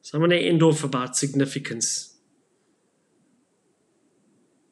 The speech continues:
There's some significant people in this world that, that are trying their best to make, to make it a, you know, to make our lives better.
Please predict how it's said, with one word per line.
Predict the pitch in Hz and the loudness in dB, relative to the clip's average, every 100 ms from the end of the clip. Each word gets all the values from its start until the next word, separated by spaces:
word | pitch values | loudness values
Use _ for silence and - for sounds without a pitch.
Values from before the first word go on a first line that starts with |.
| _ | _
There's | 127 - | -2 0
some | 135 | 0
significant | - 139 143 160 160 147 151 143 | -2 0 2 4 2 0 0 0
people | 143 147 143 | -2 2 2
in | 135 | 2
this | 135 - | -2 0
world | 139 135 131 | 0 0 -2
that, | 120 123 | -6 -4
that | 127 | -6
are | 127 | -6
trying | - 147 143 131 | -2 2 2 2
their | 127 | 0
best | 143 131 - - | 2 2 2 -6
to | 131 | -6
make, | 131 127 - _ _ _ _ | -8 -10 -16 _ _ _ _
to | - 131 | -6 0
make | 135 135 | 0 2
it | 131 | 0
a, | 127 127 117 - _ _ _ _ | 0 -2 -6 -14 _ _ _ _
you | - | -18
know, | 127 151 _ _ - | -16 -18 _ _ -6
to | 127 | 0
make | 139 143 - - _ _ _ _ _ _ _ - | 6 4 4 -12 _ _ _ _ _ _ _ -6
our | 135 139 | 2 6
lives | 143 127 127 - | 6 4 0 -4
better. | - 127 110 110 | 2 2 2 -8